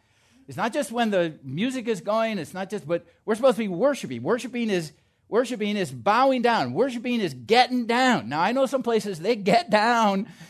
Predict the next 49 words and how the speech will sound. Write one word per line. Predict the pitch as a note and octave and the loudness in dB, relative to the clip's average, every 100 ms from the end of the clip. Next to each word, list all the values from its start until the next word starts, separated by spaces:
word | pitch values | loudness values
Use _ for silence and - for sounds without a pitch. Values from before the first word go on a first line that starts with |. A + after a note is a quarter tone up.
| - | -8
in | - G3 | -2 2
worship, | G#3 C4 F3+ A#2+ | 6 6 4 -4
but | D3 | -4
that's | F3 G#3+ | -4 -2
not | G3+ | -4
the | G3 | -4
kind | G3 | -4
of | F#3+ | -2
worship | F3+ F3+ E3 | -4 -6 -8
we're | D#3+ | -6
talking | F#3 G3 G3+ | -2 -2 0
about. | D3+ B2 | -2 -2
We're | D3+ | 0
talking | F#3 F#3+ | -2 0
about | F3 E3+ B2 | 2 2 4
bending | B3 C#4+ C4+ C4 C4 C4+ - _ | 4 4 2 2 0 -2 -12 _
our | - G3+ | 6 6
hearts | D3+ F#3+ B3+ C4+ - | 6 8 8 8 0
and | A3+ | -6
minds | G3+ A3+ A#3+ F#3 | -4 -2 -2 -2
and | G3+ | -2
wills. | A#3 C4 C3 | 6 6 4
This | E3+ | -4
is | |
what | A#3+ C4+ | -4 -4
we're | |
supposed | A#3+ B3+ G#3 | -2 -4 -4
to | |
be | A3+ | 0
doing | A#3 A3+ - - | 0 0 -6 2
at | B3+ D4+ | 4 4
this | D4+ - | 0 -2
moment. | B3 C#4+ B3+ B2+ - _ _ _ - | 0 0 2 -2 -8 _ _ _ -4
If, | A3+ D4+ D4+ - | 4 4 4 -2
as | G3 F#3+ D#3 - _ | 0 0 -2 -8 _
the | D#3+ | -14
Spirit | D3+ - F3 D#3+ D#3 _ | -14 -8 -4 -2 -4 _
gives | B2+ D3 - - _ _ _ _ - | -8 -8 -10 -18 _ _ _ _ -6
utterance, | C#3 C#3 F3 A#3+ - - _ | -4 -2 -4 -4 -8 -16 _
this | F#3+ - | -6 -4
is | B3+ D4+ A3+ | -4 -4 -2
the | A#3 | -2
Word | F#3+ E3 | -2 -4
of | |
God, | C#3 G3 G#3 | -2 0 0
what | D4 | -2
are | |
you | D4 | -2
doing? | D4 C4 | 0 0